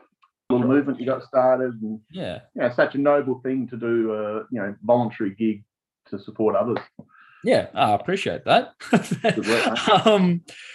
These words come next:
Speaker 2: so we've known, or just a bit of context for my, um,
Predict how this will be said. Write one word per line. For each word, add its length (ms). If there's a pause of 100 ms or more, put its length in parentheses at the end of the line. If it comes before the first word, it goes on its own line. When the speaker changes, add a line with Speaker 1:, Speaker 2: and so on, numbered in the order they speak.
(140)
Speaker 2:
so 220
we've 220
known, 300
or 120
just 220
a 60
bit 140
of 100
context 560
for 320
my, 680 (100)
um, 640